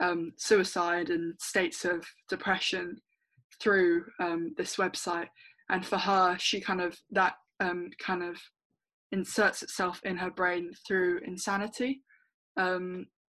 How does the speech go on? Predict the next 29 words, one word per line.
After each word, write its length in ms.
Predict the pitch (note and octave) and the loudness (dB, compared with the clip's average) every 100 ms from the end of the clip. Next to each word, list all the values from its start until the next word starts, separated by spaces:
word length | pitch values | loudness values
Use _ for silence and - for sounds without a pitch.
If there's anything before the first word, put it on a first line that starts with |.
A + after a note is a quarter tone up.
| _ _ _ _ | _ _ _ _
and 200 | B3+ C4+ C#4+ | 4 6 6
although 320 | D#4 F4 F4 | 6 6 4
actually, 420 | D4 D#4 - C4+ G3 | 4 2 4 4 6
when 180 | B3 | 6
I 60 | D#4+ | 6
was 160 | D#4+ D#4 | 6 4
watching 320 | C#4+ - A#3 | 0 2 0
the 60 | |
film, 300 | G3+ F#3 F3 | 0 -2 0
that 200 | F#3 A3+ | 2 2
was 140 | A#3 C4 | 0 -2
the 100 | A#3+ | -6
scene 280 | - C#4+ B3 | 2 4 4
which 200 | F#3+ G#3+ | 2 -4
I 40 | |
was 120 | F#3+ | -2
like, 160 | G#3+ - - - _ _ _ - | -2 -4 -12 -20 _ _ _ -4
"Wh-, 180 | G3 - _ - | -2 -2 _ -10
why 320 | G3+ C4 D4+ | 0 6 8
is 340 | D4+ C#4 - - _ _ | 8 4 0 -14 _ _
she, 500 | - - C4 C4 A#3+ - | 0 4 4 4 2 2
why 300 | G#3 B3 C4+ | 4 6 6
is, 180 | A#3+ - - | 2 -2 -10
why 300 | G3+ A#3 B3+ | 0 2 2
is 120 | C4 | 2
he 100 | A#3+ | 0
showing 420 | - A#3 A3 F3+ | 2 4 4 4
this?" 380 | A3+ - - - | -6 -10 -12 -2
Because 400 | G#3 A3 A3+ - | -2 2 2 0